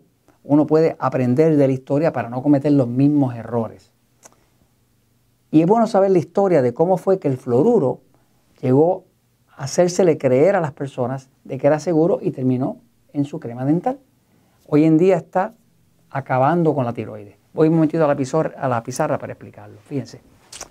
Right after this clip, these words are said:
Eh, en muchos episodios me han oído hablar del tema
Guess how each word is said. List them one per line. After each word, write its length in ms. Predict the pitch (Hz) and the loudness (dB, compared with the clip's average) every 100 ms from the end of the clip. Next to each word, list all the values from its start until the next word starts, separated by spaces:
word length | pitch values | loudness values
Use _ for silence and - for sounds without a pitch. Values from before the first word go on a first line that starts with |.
| _ | _
Eh, 340 | - 156 151 - _ _ _ _ _ _ _ _ _ _ _ _ _ _ _ _ _ - - _ _ _ _ _ _ _ _ _ _ _ _ - | 0 0 0 -6 _ _ _ _ _ _ _ _ _ _ _ _ _ _ _ _ _ -20 -20 _ _ _ _ _ _ _ _ _ _ _ _ 0
en 100 | 170 | 2
muchos 260 | 175 233 262 | 4 4 2
episodios 600 | 247 214 214 185 180 175 | 2 0 0 0 0 0
me 100 | 151 | 0
han 160 | 165 | 0
oído 240 | 175 175 170 | 2 4 2
hablar 380 | 156 139 151 - _ _ _ _ _ _ - | 0 -2 -4 -8 _ _ _ _ _ _ -8
del 260 | 147 127 | -4 -4
tema 420 | 120 139 131 160 | -2 -2 0 -2